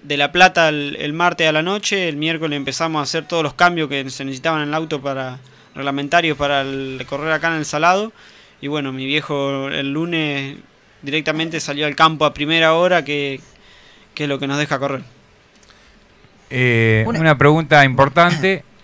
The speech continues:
Speaker 2: <coughs> ¿el año que viene vas a hacer alguna también de La Plata o te vas a abocar directamente a la mil trescientos del Salado?
Speaker 1: No, la idea es seguir acá en la monomarca del Salado, poder hacer el año completo y bueno, siempre y cuando nos permita el tema del presupuesto, por ahí, eh, hacer alguna carrera también en La Plata.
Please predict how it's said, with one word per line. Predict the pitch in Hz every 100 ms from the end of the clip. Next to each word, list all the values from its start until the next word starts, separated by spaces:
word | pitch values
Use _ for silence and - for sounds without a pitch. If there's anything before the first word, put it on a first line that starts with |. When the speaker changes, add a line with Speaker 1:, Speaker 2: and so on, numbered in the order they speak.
| _
Speaker 2:
<coughs> | _ _
¿el | 127 143
año | 170 151
que | 151
viene | 180 196
vas | 170 156
a |
hacer | 143 165
alguna | 160 165 147
también | 139 165
de | 156
La | 131
Plata | 120 190 226 240
o | 175
te | 156
vas | 160 -
a | 139 127 113 107
abocar | 120 117 151
directamente | 147 135 127 135 131
a | 123
la | 110 104
mil | 104 120
trescientos | 117 107 113 107
del |
Salado? | 98 104 80 - - _ _ _ -
Speaker 1:
No, | 190 151
la | 135
idea | 143 165 160
es | 160
seguir | - 147 160
acá | 143 156 151 139
en | 139
la | 139
monomarca | 143 147 170 170 165
del | 151
Salado, | - 151 175 190 190
poder | 156 151
hacer | 151 -
el | 156
año | 160 139
completo | 139 139 175 190
y | 196
bueno, | 165 160 135 127 -
siempre | - 139 139
y |
cuando | 147 151
nos | 143 135
permita | 139 143 156 151 139 139
el | 135
tema | 156 151 143 139 135
del | - 139
presupuesto, | 147 139 143 175 180 170
por | 143
ahí, | 147 147
eh, | 139 131 -
hacer | - 131 131 147
alguna | 143 147 147
carrera | 135 135 143
también | 139 135 139
en |
La | 131
Plata. | 131 127